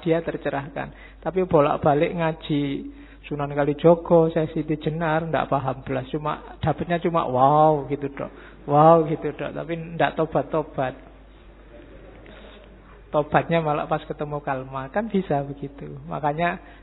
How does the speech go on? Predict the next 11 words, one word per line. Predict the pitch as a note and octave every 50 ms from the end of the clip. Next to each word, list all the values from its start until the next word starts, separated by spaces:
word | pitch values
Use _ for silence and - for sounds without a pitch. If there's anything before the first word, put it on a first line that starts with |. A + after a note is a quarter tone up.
| - - -
jelajahi | D#3 D3 D3 D3 C#3+ - F3+ E3 D#3 E3+ F3+ E3+ F3
aja | E3 D#3+ E3 F3 E3+ E3+
semua | F3 F3+ D#3+ D#3+ D#3+ D#3 D#3 D3
hikmah. | C#3+ D3+ C#3+ - D#3+ E3 D#3+ D#3+
Siapa | - D#3 C#3+ C#3+ - C#3+ C#3+
tahu | - C#3+ D#3+ E3
ada | D#3 D3 - D3+ C#3+
satu | C3+ - D3+ C#3+ C#3 - E3 D3+
dua | - - D3+ D3 D#3+ E3+ E3
yang | D#3 D3 D3 D3+ - - - D#3
menjadi | D3+ D#3 D3+ D3 C#3 D3 C3+ C3 - -